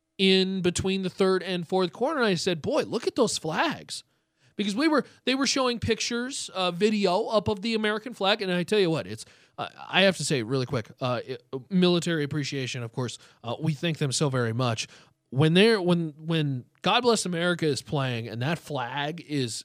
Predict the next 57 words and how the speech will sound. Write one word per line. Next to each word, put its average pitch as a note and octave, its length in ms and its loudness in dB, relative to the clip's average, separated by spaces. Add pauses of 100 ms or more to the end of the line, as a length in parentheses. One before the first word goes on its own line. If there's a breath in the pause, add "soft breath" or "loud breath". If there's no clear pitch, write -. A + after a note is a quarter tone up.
is A#2+ 480 -8 (100)
in F#3 200 -2
the F3+ 80 0
wind, D#3+ 580 -4
and A#2 360 -12 (480)
I, G#2 120 -14 (100)
I, G2 100 -10 (160)
I B2+ 60 -6
guess C3 240 -6
I D3 80 -4
don't, A2 200 -10 (300)
I'm B2 120 -14
not B2 140 -6
smart C#3 280 -4
enough A#2 240 -8
to - 80 -14
know A2 120 -6
what G#2+ 140 -12
the G2+ 60 -14
term B2+ 320 -6
is G#2+ 180 -10
where A2 160 -6
it's - 140 -10 (240 loud breath)
fully D3+ 360 -4
displayed, C3 640 -4
where A#2 160 -4
it's, A2+ 120 -6
like, A2 160 -8
flapping B2 420 -8
in A2 60 -8
the A2+ 60 -8
wind. A#2 240 -6
That's A2 180 -14
really, A#2+ 240 -2
really A#2 180 -2
cool. A#2+ 300 -2 (200 loud breath)
Oh, - 200 0
it's - 120 -2
so B2 260 2
amazing. G2+ 440 -6
I, G2+ 140 -8 (100)
I, G2+ 100 -10 (400)
our G#2+ 80 -14
country D#3 460 -6
is A2 80 -10
amazing. G2+ 460 -12
I F2 40 -12
love F#2+ 220 -6
it. - 120 -16 (360 loud breath)
Um, C3+ 380 2 (160)
but - 200 2 (220)
to - 80 0
get A#3+ 120 2
back A3+ 160 2
to G#3+ 80 -2
the G3 80 0
point, F3 300 2